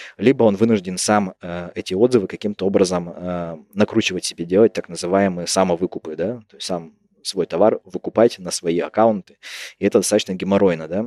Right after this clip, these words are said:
Раньше мы делали что? Сайты. Чтобы продать какой-то товар, мы делали сайт коммерческий, интернет-магазин, потом этот сайт наваливали ссылок, да, придавая ему тем самым авторитетности в глазах поисковой системы. Поисковая система нам давала трафик, да, туда пользователь заходил, совершал покупку.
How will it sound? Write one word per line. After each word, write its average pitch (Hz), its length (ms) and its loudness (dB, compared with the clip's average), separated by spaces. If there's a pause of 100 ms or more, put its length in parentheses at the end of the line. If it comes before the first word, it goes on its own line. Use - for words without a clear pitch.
Раньше 127 360 0
мы 123 180 0
делали 123 320 4
что? 117 240 -2
Сайты. 147 480 2 (200)
Чтобы 107 220 -4
продать 123 240 2
какой-то 107 200 -4
товар, 147 320 4
мы 156 140 0
делали 107 260 0
сайт 135 280 0
коммерческий, 160 520 -2
интернет-магазин, 104 680 -2
потом 110 300 0
этот - 200 -6
сайт 110 360 2
наваливали 98 580 -2
ссылок, 139 420 2
да, 113 200 0
придавая 107 440 0
ему 98 140 -4
тем 98 140 -8
самым 95 480 -8
авторитетности 98 720 -4
в 92 40 -12
глазах 95 300 -2
поисковой 90 420 -4
системы. 95 480 -8
Поисковая - 360 -8
система 95 300 -6
нам 90 120 -10
давала 87 300 -2
трафик, 127 360 2
да, 92 200 -4
туда 85 160 -8
пользователь 90 440 -2
заходил, 92 360 2
совершал 101 340 0
покупку. - 480 -10